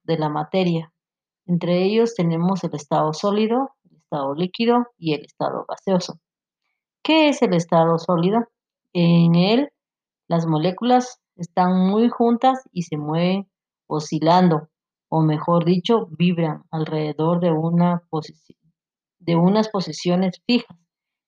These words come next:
Las fuerzas de cohesión son muy grandes. ¿Qué es el estado líquido?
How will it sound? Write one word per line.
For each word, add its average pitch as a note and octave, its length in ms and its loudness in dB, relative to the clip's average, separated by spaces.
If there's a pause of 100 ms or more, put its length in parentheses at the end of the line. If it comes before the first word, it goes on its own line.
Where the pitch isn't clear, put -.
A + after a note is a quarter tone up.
Las E3 260 -2
fuerzas F3+ 520 0
de D#3+ 220 -4
cohesión D#3+ 720 -2 (640)
son F3 300 4
muy D#3+ 180 2
grandes. D3+ 540 -2 (920)
¿Qué C4 240 4
es A#3+ 140 -2
el E3+ 100 -4
estado D3 420 -6
líquido? G3+ 560 -6